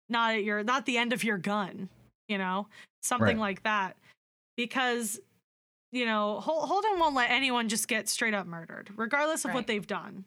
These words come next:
Speaker 1: He won't let anyone get straight up murdered. He wouldn't even, he wasn't even a fan of Miller shooting an actual, like, genocidal maniac, right?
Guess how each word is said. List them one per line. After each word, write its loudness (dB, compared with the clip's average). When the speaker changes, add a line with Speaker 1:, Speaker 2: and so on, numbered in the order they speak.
Speaker 1:
He -2
won't 2
let 0
anyone -2
get -6
straight -2
up 0
murdered. -4
He -2
wouldn't 0
even, 2
he 0
wasn't 2
even 2
a 2
fan 0
of 0
Miller 2
shooting 0
an -2
actual, 0
like, -2
genocidal 0
maniac, -8
right? -4